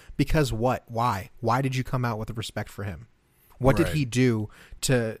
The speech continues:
Speaker 1: he did what he always does. That he's, he's Floyd Mayweather. Like, he, he is a wife beater. He is a terrible dude. He is a awful human being.
Speaker 2: Yeah.
Speaker 1: Uh, and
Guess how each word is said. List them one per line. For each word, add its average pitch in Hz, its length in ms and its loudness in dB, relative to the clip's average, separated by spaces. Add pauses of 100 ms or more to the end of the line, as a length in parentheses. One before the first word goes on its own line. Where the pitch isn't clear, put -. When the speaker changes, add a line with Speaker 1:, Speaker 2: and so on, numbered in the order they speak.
Speaker 1:
he 131 160 -2
did 143 280 2
what 135 200 0
he 135 120 -2
always 120 360 0
does. 95 220 -6
That 104 120 -6
he's, 120 360 -6
he's 143 420 -4
Floyd 139 420 0
Mayweather. 95 540 -6 (440)
Like, 110 200 -4
he, 127 400 -8
he 135 320 -4
is 113 180 -4
a 110 160 -4
wife 113 400 -4
beater. 143 360 0
He 131 140 -6
is 117 120 -6
a 104 80 -8
terrible 160 500 -2
dude. 104 320 -4 (320)
He 123 240 -4
is 117 260 -4
a 113 260 -8 (140)
awful 127 300 -2
human 120 320 -4
being. 90 320 -10 (680)
Speaker 2:
Yeah. 107 180 -6
Speaker 1:
Uh, 98 380 0 (100)
and 107 440 -6